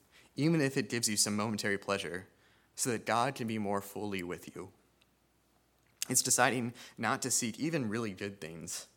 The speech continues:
if it means that you don't feel God's presence. The Israelites did that in our passage.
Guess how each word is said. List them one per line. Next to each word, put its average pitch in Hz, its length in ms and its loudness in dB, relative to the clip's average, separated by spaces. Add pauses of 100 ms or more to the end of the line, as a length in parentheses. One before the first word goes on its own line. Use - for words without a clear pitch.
(300)
if 120 100 -4
it 110 100 2
means 117 220 0
that 101 120 -2
you 101 80 -4
don't 104 240 -2
feel 98 200 -2
God's 87 260 -2
presence. 82 480 -8 (2000)
The 120 100 -2
Israelites 117 440 2
did 107 180 -2
that 80 180 -4
in - 60 -8
our 85 120 -4
passage. 82 580 -6